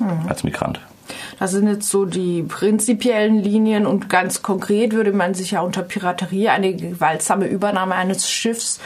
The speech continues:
Speaker 1: ähm, vorstellen. Inzwischen gibt es auch Berichte darüber, was die Besatzung sagt. Ähm,
Speaker 2: Mhm.
Speaker 1: was sagen die denn? Wie haben Sie das erlebt?
Speaker 2: Mm,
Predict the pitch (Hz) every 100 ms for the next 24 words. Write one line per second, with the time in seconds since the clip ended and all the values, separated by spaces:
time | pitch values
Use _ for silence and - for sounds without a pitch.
0 | - - - - 214 208 196 196 190 -
1 | - - 185 240 - - 220 220 226 -
2 | - 202 208 185 202 - 220 208 202 -
3 | - 208 208 202 - - 226 269 - 185
4 | 190 - 190 170 196 202 165 165 - 185
5 | 180 175 175 - - 247 240 226 - -
6 | - 214 202 208 - - - - - -
7 | 202 196 180 - - - 196 170 170 -
8 | 180 185 170 185 175 175 - - - 196
9 | 185 170 175 190 180 175 170 180 - -
10 | - - - - - - 107 87 85 82
11 | 80